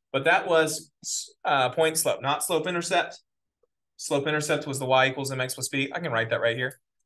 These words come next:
It was slope intercept. That was y equals mx plus b. Y equals mx plus b. But this is point slope. Now, why do I give you point slope? Because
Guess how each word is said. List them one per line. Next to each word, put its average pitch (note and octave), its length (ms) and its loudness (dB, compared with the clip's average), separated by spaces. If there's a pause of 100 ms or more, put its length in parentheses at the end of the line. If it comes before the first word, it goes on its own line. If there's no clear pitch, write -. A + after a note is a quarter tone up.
(120)
It C#3+ 60 -6
was A2+ 220 -4
slope D#3 340 0
intercept. D3+ 760 0 (100)
That D3 140 2
was C#3+ 120 -8
y C#3+ 220 6
equals C#3+ 260 -4
mx C#3+ 260 -4
plus - 160 -4
b. E3 320 -6 (3250)
Y A#2+ 440 4
equals B2 640 -6
mx B2+ 840 -2
plus A#2+ 380 4
b. C#3+ 340 -4 (300)
But C3+ 120 -2
this G#3 200 2
is - 80 -2
point E3 360 0
slope. - 380 -4 (880)
Now, C3+ 180 2
why D3 220 8
do A3+ 80 6
I A3 120 6
give E3+ 180 -2
you D3+ 160 -4
point A3+ 200 -2
slope? B2 300 0
Because F3 800 2